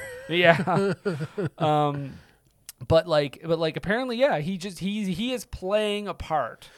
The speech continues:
Speaker 2: Well, is that kind of the nature of it? Like, the movie itself is sort of bohemian in its, uh, construction, where it's a bunch of people working together rather than having, like, an iron-fisted dictator, you know, really, like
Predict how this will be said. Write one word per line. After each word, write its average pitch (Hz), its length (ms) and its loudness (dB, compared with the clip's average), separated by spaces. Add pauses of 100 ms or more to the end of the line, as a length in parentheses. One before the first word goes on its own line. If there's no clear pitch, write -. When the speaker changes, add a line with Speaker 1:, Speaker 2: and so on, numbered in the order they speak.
(180)
Speaker 2:
Well, 233 100 0
is 202 80 0
that 262 140 2
kind 247 180 2
of 214 80 -2
the 220 100 4
nature 208 360 2
of 127 100 -2
it? 131 80 -8
Like, 135 160 -2
the 147 80 -4
movie 160 460 2
itself 151 480 -6
is 117 100 -6
sort 123 220 -4
of 110 100 -10
bohemian 127 680 -2
in 117 160 -4
its, - 300 -8
uh, 110 160 -6
construction, 110 720 -6
where 104 220 -10
it's 104 100 -12
a 123 60 -10
bunch 120 180 -8
of - 80 -18
people 117 220 -8
working 117 340 -6
together 113 480 -6
rather 104 340 -8
than 98 120 -10
having, 110 320 -8
like, 98 160 -10
an 101 80 -8
iron-fisted 104 720 -10
dictator, 104 640 -10 (400)
you 113 80 -8
know, 92 220 -8
really, 101 360 -14
like 95 320 -16